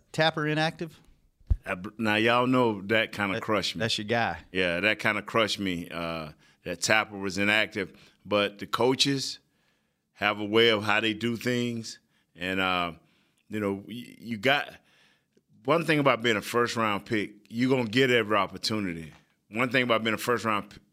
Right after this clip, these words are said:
Speaker 2: pick, take advantage of every opportunity.
Speaker 1: Mm-hmm.
Speaker 2: And I haven't been, you know, we haven't heard this kid name called. We haven't seen special things happen with him. But we hope by being our first-round pick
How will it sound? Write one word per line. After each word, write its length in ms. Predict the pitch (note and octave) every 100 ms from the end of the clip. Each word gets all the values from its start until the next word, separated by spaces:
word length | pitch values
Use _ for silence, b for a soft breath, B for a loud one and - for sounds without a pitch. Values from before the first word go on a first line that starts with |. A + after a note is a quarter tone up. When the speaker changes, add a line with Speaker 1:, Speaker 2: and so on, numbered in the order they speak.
| -
Speaker 2:
pick, 440 | B2+ A2+ - - -
take 380 | B2 A2+ -
advantage 480 | F#2+ F2+ G#2 A2 F#2
of 100 | E2+
every 240 | F2 D#2+ D#2+
opportunity. 600 | D#2 - - D2+ C2+ -
Speaker 1:
Mm-hmm. 80 | F#2 F#2 _ _ _ _ _ -
Speaker 2:
And 300 | G2 G2 F#2+
I 180 | G#2 A#2+
haven't 220 | B2+ A#2+
been, 300 | A#2 A#2+ D#2+ C2+
you 200 | F2 A#2+
know, 80 | A2+
we 160 | B2
haven't 220 | B2+ B2
heard 160 | B2+ B2
this 140 | A2+
kid 340 | - B2+ A#2 G#2+
name 300 | A2 A2 G#2+
called. 340 | A2 G#2 G#2+
We 80 | G#2+
haven't 220 | G#2+ G#2
seen 260 | - A2 G2+
special 400 | - G2+ - G2
things 300 | G#2+ G#2+ G2
happen 260 | G2+ G2
with 140 | G2 G2
him. 100 | F2+ b b
But 120 | G#2+
we 200 | G#2+ A#2
hope 420 | A2 B2 G2+ - _ _ _ _
by 160 | F2 F#2
being 240 | G2+ G#2
our 100 | G2+
first-round 640 | - A2 G#2 G#2+ G2+ F#2+ -
pick 300 | A2 F#2